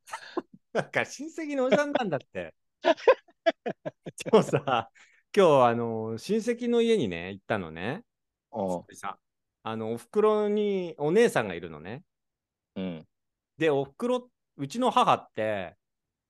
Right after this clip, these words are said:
Speaker 1: えーっと、二十八人兄弟なんだね。<laughs> 確か。
Speaker 2: はあ？<laughs> どこの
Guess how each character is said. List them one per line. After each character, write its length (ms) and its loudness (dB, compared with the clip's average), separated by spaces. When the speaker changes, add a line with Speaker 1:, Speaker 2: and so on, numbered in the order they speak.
Speaker 1:
え 540 0
ー 20 -20
っ 40 -20
と、 960 -6
二 240 2
十 160 4
八 280 0
人 260 0
兄 120 -2
弟 140 2
な 60 2
ん 60 -2
だ 140 -12
ね。 160 0
<laughs> 160 -20
確 200 -8
か。 240 -8
Speaker 2:
は 280 4
あ？ 80 -2
<laughs> 300 4
ど 140 6
こ 260 6
の 60 -2